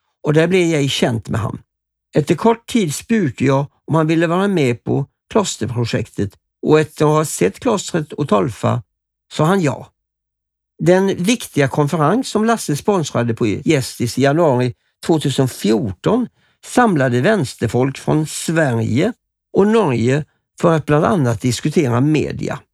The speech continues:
Där presenterade Paul Steigan sin plan för en nättidning,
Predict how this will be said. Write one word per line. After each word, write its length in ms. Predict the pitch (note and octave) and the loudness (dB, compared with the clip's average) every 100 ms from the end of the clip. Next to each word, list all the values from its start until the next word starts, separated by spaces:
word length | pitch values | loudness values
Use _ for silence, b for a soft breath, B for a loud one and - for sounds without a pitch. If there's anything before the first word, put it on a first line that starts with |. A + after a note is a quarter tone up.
| _ _ _ _ _ _ _ _ | _ _ _ _ _ _ _ _
Där 280 | - D#3 F#3+ | 0 4 4
presenterade 640 | F#3 G3 A#3 A3+ G3+ C#3+ C3+ | 2 0 0 2 2 2 0
Paul 200 | D3 C#3 | 0 0
Steigan 460 | - G#3 D#3+ A#2 | 2 2 2 0
sin 180 | A2 D#3 | 0 -2
plan 440 | - B2+ C#3 G3 G3+ | 0 0 2 0 -2
för 200 | - C#3 | -2 0
en 160 | B2 | 2
nättidning, 720 | D#3 E3+ C#3 - C3+ C#3+ G#3 | 2 0 -2 -2 0 2 0